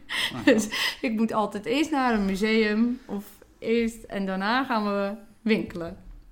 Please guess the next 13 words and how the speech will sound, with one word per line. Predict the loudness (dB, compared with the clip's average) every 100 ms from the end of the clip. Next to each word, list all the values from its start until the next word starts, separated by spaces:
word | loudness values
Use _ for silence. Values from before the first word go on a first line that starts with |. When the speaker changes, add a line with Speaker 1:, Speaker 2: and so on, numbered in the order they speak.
| -16
Speaker 2:
Zo | 6 8
is | 8
een | 6
beetje, | 2 0 0 -2 -2 -6 0
zo | 4 6
ziet | 6 6
een |
beetje | 6 6 4
ons | 2 -4
uitje | -4 -4 -4 -4 -4 -6 -10 -8
eruit | -2 2 2 0
Speaker 1:
Ja. | -2
Speaker 2:
altijd. | -4 -4 -6 -8